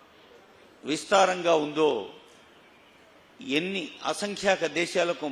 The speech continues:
మార్గదర్శనం చేస్తోందో, అన్ని దేశాల్లో కూడా ఇస్కాన్ తన భక్తి కాంతుల్ని పంచుతున్నది.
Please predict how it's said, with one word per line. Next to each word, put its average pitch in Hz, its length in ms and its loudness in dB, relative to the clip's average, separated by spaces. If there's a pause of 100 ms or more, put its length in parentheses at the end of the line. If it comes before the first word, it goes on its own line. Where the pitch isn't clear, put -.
మార్గదర్శనం 165 720 0
చేస్తోందో, 151 520 -4 (1400)
అన్ని 190 480 0
దేశాల్లో 190 440 4 (120)
కూడా 170 240 4 (840)
ఇస్కాన్ 151 460 -2 (2500)
తన 131 200 -2 (680)
భక్తి 156 320 -2
కాంతుల్ని 190 540 -2
పంచుతున్నది. 139 640 -6